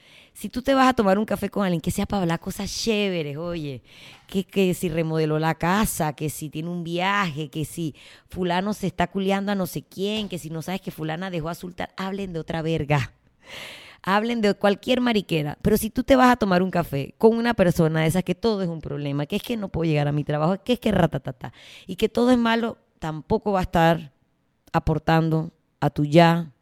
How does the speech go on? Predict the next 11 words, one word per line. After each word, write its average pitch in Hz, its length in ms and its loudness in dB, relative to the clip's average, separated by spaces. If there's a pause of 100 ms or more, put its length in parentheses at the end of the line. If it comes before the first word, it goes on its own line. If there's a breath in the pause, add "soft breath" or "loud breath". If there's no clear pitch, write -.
no 196 240 2
tan 214 180 0
positiva 156 480 -2
situación 147 440 -2
actual. 147 520 2 (480 loud breath)
Entonces - 380 0
trata 202 300 2
de 208 60 8
rodearte 170 480 4
de 175 140 4
gente 165 460 2